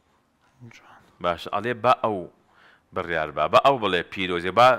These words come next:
Speaker 2: ئەڵێ بچن دەستی باوکم ماچکن، بچن دەستی خەزورەم ماچکن. یا مامەیەکی بە تەمەنی هەیە، ئەڵێ مامەم حسابە.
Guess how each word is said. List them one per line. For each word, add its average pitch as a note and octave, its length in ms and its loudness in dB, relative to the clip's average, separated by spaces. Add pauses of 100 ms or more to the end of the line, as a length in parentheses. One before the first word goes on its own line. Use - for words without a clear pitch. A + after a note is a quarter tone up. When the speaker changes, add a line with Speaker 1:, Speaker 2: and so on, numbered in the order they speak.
(120)
Speaker 2:
ئەڵێ A2 160 2
بچن C3 180 -10
دەستی B2+ 240 -8
باوکم A#2+ 380 4
ماچکن، D#2 300 -6
بچن G#2+ 180 -10
دەستی A2+ 220 -6
خەزورەم G2 520 -6
ماچکن. D2 380 -8 (680)
یا B2 200 4
مامەیەکی A#2+ 640 2
بە G2+ 140 2
تەمەنی A2 400 -6
هەیە، G#2+ 140 -4
ئەڵێ G#2 140 -2
مامەم G2 420 0
حسابە. D2+ 440 -14